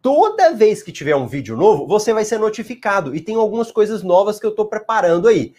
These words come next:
Então, se você tiver no canal do YouTube, você vai ser notificado. Kátia, qual o melhor aplicativo pra pagamento de boletos? Recarga Pay. Mas semana que vem eu vou falar mais sobre isso, tá bom? Recarga Pay até quinhentos reais é gratuito.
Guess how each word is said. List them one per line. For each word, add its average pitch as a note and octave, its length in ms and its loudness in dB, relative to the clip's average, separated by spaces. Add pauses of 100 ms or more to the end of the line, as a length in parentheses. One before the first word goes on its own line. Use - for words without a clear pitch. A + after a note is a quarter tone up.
(200)
Então, F#3+ 140 2
se F#3 140 -8
você E3+ 300 0
tiver C#3+ 360 0
no C#3+ 100 0
canal D3+ 300 2
do E3+ 100 -2
YouTube, A3+ 440 -4 (180)
você A3 200 -2
vai G#3 160 2
ser G3 160 -4
notificado. F#3 720 -6 (1300)
Kátia, - 460 -2
qual D#4+ 180 6
o F4 40 -2
melhor B3 300 6
aplicativo A#3 540 -2
pra A#3 100 -2
pagamento G#3 380 2
de F#3+ 60 -12
boletos? G#3 680 2 (160)
Recarga A3 400 -4
Pay. D#3 320 -6 (540)
Mas D#3 220 -4
semana F#3 520 4
que C#4 160 -8
vem D#3 220 0
eu F#3+ 60 2
vou F#3+ 120 -2
falar F#3+ 220 2
mais D#3+ 160 0
sobre F#3+ 260 -8
isso, E3+ 280 -10
tá - 140 -14
bom? F#3 280 0 (360)
Recarga C#3+ 380 -2
Pay D3+ 240 0
até C#3+ 160 -2
quinhentos D3 400 -4
reais A3 480 -4
é E3 60 -8
gratuito. E3+ 500 -10